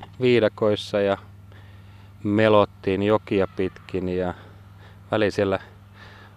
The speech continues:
oli niitä monsuunisateita ja väliin nypittiin ilmatoja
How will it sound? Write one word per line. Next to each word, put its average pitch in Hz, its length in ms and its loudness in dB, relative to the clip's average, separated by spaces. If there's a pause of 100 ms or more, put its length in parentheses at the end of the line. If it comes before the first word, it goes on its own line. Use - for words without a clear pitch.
oli 98 160 0
niitä 92 220 -2
monsuunisateita 95 1200 -2
ja 90 120 0
väliin 95 300 0 (600)
nypittiin 95 540 -2
ilmatoja 90 640 -2